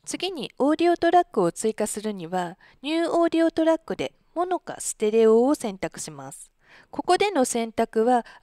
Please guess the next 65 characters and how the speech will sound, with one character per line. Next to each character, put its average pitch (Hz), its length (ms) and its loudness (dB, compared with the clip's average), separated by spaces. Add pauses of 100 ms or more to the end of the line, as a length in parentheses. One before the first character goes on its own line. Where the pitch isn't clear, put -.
(100)
新 339 200 4
し - 120 -4
い 370 120 0
ト 240 100 4
ラ 208 160 2
ッ - 20 -20
ク - 140 -10
に 156 140 -12
パ 196 120 -8
ッ 196 120 -10
チ - 100 -12
す - 160 -8
る 214 80 -2
際 208 260 -6
に 143 120 -16
影 160 140 -12
響 170 200 -8
が 160 100 -10
あ 156 40 -10
り 151 100 -16
ま 143 240 -16
す。 - 200 -16 (480)
例 415 120 4
え 392 60 2
ば、 - 220 -2 (300)
モ 349 140 -2
ノ 427 140 0
の 233 340 0
オ 226 80 4
ー 220 40 2
デ 220 80 -6
ィ 226 120 0
オ 269 240 4
を - 120 -4
モ 294 180 -4
ノ 294 140 -2
の 190 120 -2
ト 196 160 -4
ラ 175 120 0
ッ - 20 -6
ク - 180 -6
に 311 160 -6
パ - 180 -8
ッ 208 120 -6
チ 202 120 -8
す - 140 -8
る 202 100 -2
こ 214 120 -6
と 190 100 -2
が 156 140 -6
で 151 100 -12
き 165 140 -14
ま 160 160 -14
す - 100 -18
が、 202 280 -2 (280)
ス - 140 -10
テ 330 160 2
レ 330 160 4
オ 330 180 4
オ 320 60 2
ー - 20 2
デ 254 100 -6
ィ 220 120 4
オ 208 100 2
は 285 260 0